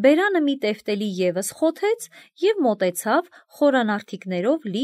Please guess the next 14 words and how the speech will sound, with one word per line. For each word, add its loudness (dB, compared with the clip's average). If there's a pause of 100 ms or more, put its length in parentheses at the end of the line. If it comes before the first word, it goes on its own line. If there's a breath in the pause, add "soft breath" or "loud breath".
(220)
արկղին։ -10 (1500)
"Հիմա -2
դու 4
կտեսնես", 0 (380)
ասաց -6 (140)
նա 2 (500 loud breath)
և 0
բոլոր 4
խորանարդիկները 2
թափեց -6
հատակին։ -6 (400 loud breath)
"Հիմա 4
դու 4
կտեսնես"։ 0